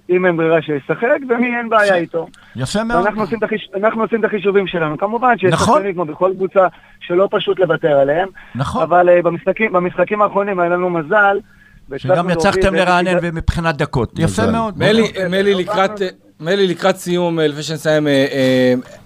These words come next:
Speaker 4: עשית את המעבר הזה מהנוער, אה, ל-, בתור, אה, אתה יודע, בתור, אה, מנהל המקצועי של מחלקת הנוער,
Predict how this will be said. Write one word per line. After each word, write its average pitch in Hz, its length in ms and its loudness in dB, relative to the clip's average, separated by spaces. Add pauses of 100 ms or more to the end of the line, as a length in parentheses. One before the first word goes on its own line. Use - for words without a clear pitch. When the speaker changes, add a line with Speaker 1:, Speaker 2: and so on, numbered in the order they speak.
(320)
Speaker 4:
עשית 139 360 -4
את 214 140 -2
המעבר 165 480 2
הזה 147 500 0
מהנוער, 143 1040 2 (160)
אה, 127 60 -10 (300)
ל-, 117 300 2 (400)
בתור, 127 460 -2
אה, 131 60 0 (320)
אתה 127 80 -12
יודע, 127 220 2
בתור, 123 440 -2
אה, 123 120 0
מנהל 127 480 2
המקצועי 131 500 -2
של 135 140 -8
מחלקת 131 440 -8
הנוער, 147 300 0